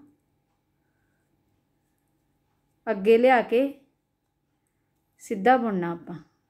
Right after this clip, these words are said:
ਇਸ ਤਰ੍ਹਾਂ, ਤੇ ਆਹ ਵਾਲੇ ਕੁੰਡੇ ਨੂੰ ਬਾਅਦ 'ਚ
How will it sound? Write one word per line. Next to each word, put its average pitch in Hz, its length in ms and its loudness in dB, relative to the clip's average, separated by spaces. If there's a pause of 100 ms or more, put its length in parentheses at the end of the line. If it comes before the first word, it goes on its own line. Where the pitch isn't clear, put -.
(580)
ਇਸ 214 240 -14
ਤਰ੍ਹਾਂ, 165 240 -18 (880)
ਤੇ 233 140 -4
ਆਹ 220 200 0
ਵਾਲੇ 247 200 0
ਕੁੰਡੇ 208 320 -4
ਨੂੰ 208 160 -6
ਬਾਅਦ 190 280 -4
'ਚ - 140 -14